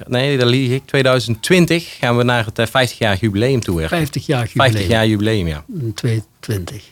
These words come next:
Speaker 1: Ja, nou, er was nog wat discussie over de, wanneer het officieel ingeschreven is als stichting en wanneer het dan, eh, vijftig jaar geleden keek je dat nog niet zo nauw of je dan wel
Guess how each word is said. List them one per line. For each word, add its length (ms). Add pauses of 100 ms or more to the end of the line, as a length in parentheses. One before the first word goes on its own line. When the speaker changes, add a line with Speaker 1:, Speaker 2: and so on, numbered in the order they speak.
(140)
Speaker 1:
Ja, 200
nou, 200
er 60
was 220
nog 140
wat 120
discussie 480
over 340
de, 400
wanneer 340
het 120
officieel 460
ingeschreven 520
is 100
als 100
stichting 540
en 60
wanneer 240
het 100
dan, 380
eh, 60 (400)
vijftig 360
jaar 140
geleden 260
keek 140
je 60
dat 80
nog 120
niet 140
zo 100
nauw 200
of 180
je 60
dan 140
wel 300